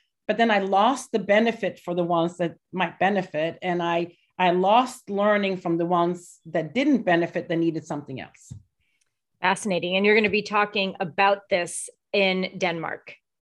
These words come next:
Speaker 1: Absolutely. And we have new data, how it
Speaker 2: Fabulous.
Speaker 1: changes over time and all those kind of things.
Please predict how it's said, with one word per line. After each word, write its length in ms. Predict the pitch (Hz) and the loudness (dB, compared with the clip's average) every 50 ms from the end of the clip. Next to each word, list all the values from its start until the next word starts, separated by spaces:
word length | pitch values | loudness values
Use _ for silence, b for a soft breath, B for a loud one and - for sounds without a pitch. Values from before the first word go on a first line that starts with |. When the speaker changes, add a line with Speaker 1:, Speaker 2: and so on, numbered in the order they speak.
| _ _ _ _ _ - | _ _ _ _ _ -2
Speaker 1:
Absolutely. 920 | 190 202 220 220 - - - - 226 208 196 190 180 - 170 160 147 170 | 0 0 0 0 -2 -10 -8 -4 -2 0 0 0 -2 -4 -6 -6 -6 -4
And 120 | 170 180 | -4 -4
we 100 | 185 185 | -2 -2
have 160 | 190 190 180 | 0 -2 -2
new 200 | 180 202 233 233 | -2 -2 -2 0
data, 340 | 208 202 214 208 208 196 196 | 2 2 2 4 4 4 2
how 60 | 190 | 2
it 40 | 185 | 2
Speaker 2:
Fabulous. 280 | 196 185 185 185 185 - | 0 0 0 -2 -2 -4
Speaker 1:
changes 320 | 202 190 190 185 185 165 | -6 -6 -6 -6 -6 -4
over 220 | 180 170 156 156 156 | -4 -4 -4 -6 -8
time 840 | 156 - - 277 262 247 233 226 226 214 214 214 208 208 196 185 | -8 -4 0 2 4 4 4 4 2 2 2 0 0 -2 -2 -4
and 100 | 170 165 | -4 -2
all 220 | 165 175 185 185 175 | 0 0 2 2 0
those 200 | 170 165 160 - | 0 -4 -8 -8
kind 180 | - 147 139 | -12 -12 -12
of 100 | 139 - | -12 -14
things. 320 | - - - _ - - | -16 -20 -20 _ -20 -10